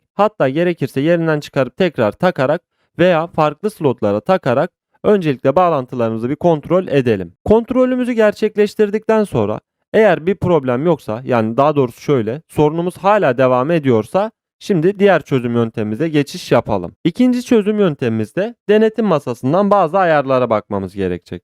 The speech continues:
Bunun için başlata geliyoruz ve buraya denetim masası yazarak denetim masasına giriş yapıyoruz. Denetim masasına girdikten sonra buradaki ses sekmesine bir kere tıklıyoruz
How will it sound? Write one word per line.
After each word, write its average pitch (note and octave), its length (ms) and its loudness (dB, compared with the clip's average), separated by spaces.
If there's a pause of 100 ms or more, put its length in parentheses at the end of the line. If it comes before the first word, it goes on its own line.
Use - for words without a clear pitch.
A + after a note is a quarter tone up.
(100)
Bunun A#3+ 240 0
için D#3 340 -8 (220)
başlata F#3+ 460 0
geliyoruz A#2 560 -4
ve F#3 140 2
buraya E3+ 300 0
denetim F3+ 340 -2
masası C3 420 -4
yazarak C3 400 2 (400)
denetim F#3+ 320 0
masasına C#3 480 -4
giriş C3+ 360 -2
yapıyoruz. F#2 440 -6
Denetim G#3+ 340 0
masasına C#3+ 500 -2
girdikten D3 640 0
sonra A#2+ 400 -2 (120)
buradaki G3+ 480 -2 (220)
ses A#3+ 200 0
sekmesine D3 600 -6
bir G3+ 60 -6
kere C#3 260 -2
tıklıyoruz G2 640 -8